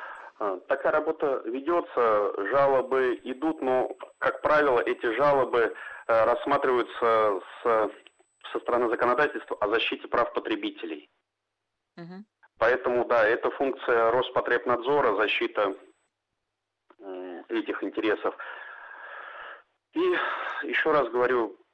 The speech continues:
Speaker 1: если в-, клиника не отвечает на вашу претензию, письменную претензию, тогда обращайтесь в суд.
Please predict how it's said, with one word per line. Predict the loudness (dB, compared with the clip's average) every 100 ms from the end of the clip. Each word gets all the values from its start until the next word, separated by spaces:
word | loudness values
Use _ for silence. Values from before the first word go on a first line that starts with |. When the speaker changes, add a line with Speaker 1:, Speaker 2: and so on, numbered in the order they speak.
| _ _ _ _ -16
Speaker 1:
если | -2 -2 0 0
в-, | 0 -2 -8
клиника | -4 0 -2 0
не | 0 0
отвечает | 0 -2 2 2 2
на | 2
вашу | 2 2 0
претензию, | -4 -2 0 0 -2 -4
письменную | -4 -6 -4 -2 -2
претензию, | -2 -4 0 0 -2 -4
тогда | -4 0 2
обращайтесь | 2 0 2 0 0 -6
в | -4
суд. | -6 -6